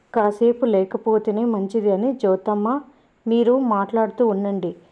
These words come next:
నేను పోయి అమ్మా నాన్నని పిలుచుకొని వస్తా," అంటూ ఆనంది అక్కడ నుంచి వెళ్ళిపోతుంది. ఇంకా ఇందుమతి జీవనని తిడుతుంది. "నీకు ఈ జన్మకి బుద్ధి రాదే?"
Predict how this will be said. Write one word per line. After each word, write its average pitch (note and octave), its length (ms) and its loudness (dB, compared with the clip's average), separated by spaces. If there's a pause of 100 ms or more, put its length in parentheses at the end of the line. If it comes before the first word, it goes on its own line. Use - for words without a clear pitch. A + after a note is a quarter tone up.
(240)
నేను G#3 240 -2
పోయి G3+ 340 -2
అమ్మా G#3 300 -2
నాన్నని G#3 440 -2
పిలుచుకొని G3+ 560 -6
వస్తా," G3 380 -4 (500)
అంటూ A3 300 0
ఆనంది G3+ 440 0
అక్కడ F#3+ 320 -2
నుంచి F3+ 340 -6
వెళ్ళిపోతుంది. F#3 680 -4 (560)
ఇంకా A#3 220 0
ఇందుమతి C4 580 0
జీవనని A3 600 0
తిడుతుంది. F3 640 -6 (800)
"నీకు G#3+ 280 0
ఈ A#3 160 2
జన్మకి G#3 440 0
బుద్ధి F#3 320 -2
రాదే?" F#3+ 380 0